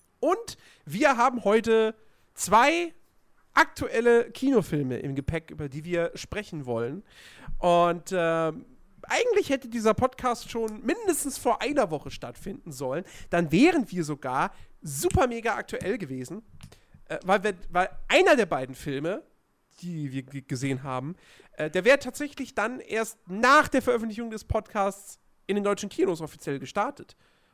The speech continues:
Ja, und nicht, also wir haben den nicht vorher gesehen, weil wir uns irgendwie eine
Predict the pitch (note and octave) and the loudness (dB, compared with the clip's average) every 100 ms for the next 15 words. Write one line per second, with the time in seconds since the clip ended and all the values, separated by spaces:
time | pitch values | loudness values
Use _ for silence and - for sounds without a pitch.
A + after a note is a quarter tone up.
0 | - C3 E3+ - G3+ - _ C#4+ E4+ - | -6 -2 -2 -4 -12 -12 _ -2 -2 -2
1 | - - G#3 G#3 A#3+ A3 A3+ C4+ - - | -12 -4 -2 4 4 4 2 0 0 2
2 | B3 A3+ A3 G3+ F#3 A3 G#3 - - - | 2 4 0 0 -2 -2 -2 -6 -10 2
3 | F#3+ F#3+ F#3 - A#3 F#3 - F3+ D#3+ C#3+ | 6 6 4 4 4 4 -2 0 0 -2